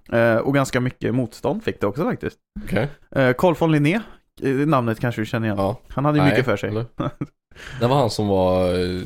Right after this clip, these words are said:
Speaker 1: Pilot.
Speaker 2: Ja, jag får med det.
Speaker 1: Ja, men det var han som flög över
Speaker 2: Det var han som
Speaker 1: Atlanten.
Speaker 2: sänkte, vad heter det, regalskeppet Vasa.
Speaker 1: Ja, det var det.
Speaker 2: Ja.
Speaker 1: Just det. Det var han som satt där.
Speaker 2: Ja.
Speaker 1: Ja.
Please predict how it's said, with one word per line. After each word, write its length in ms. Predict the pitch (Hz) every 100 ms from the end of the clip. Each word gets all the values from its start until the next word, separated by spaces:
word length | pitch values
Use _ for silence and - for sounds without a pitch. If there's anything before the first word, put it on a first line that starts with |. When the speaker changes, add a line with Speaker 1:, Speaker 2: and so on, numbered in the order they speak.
| -
Speaker 1:
Pilot. 500 | 147 143 131 - - -
Speaker 2:
Ja, 380 | 113 139 139 -
jag 100 | -
får 80 | 120
med 220 | 120 101
det. 60 | 117
Speaker 1:
Ja, 260 | 139 139 - -
men 80 | 139
det 60 | 170
var 60 |
han 100 | 175
som 100 | 151
flög 200 | - 147
över 200 | 117 110
Speaker 2:
Det 60 | 120
var 80 | 139
han 100 | 143
som 80 | 143
Speaker 1:
Atlanten. 120 | -
Speaker 2:
sänkte, 760 | 170 127 - - 104 104 101 98 - -
vad 100 | 104
heter 220 | 98 104
det, 300 | 98 101 - - - _
regalskeppet 540 | 107 117 120 92 95 95
Vasa. 440 | 101 113 92 - - _ _
Speaker 1:
Ja, 120 | 147
det 60 | 226
var 140 | 262
det. 80 | 107 -
Speaker 2:
Ja. 80 | -
Speaker 1:
Just 100 | 151
det. 100 | - - _ _ _
Det 60 | -
var 80 | 180
han 220 | 175 117
som 140 | -
satt 200 | 123 107
där. 220 | 104 101 120 _
Speaker 2:
Ja. 180 | 117 143
Speaker 1:
Ja. 280 | 147 147 160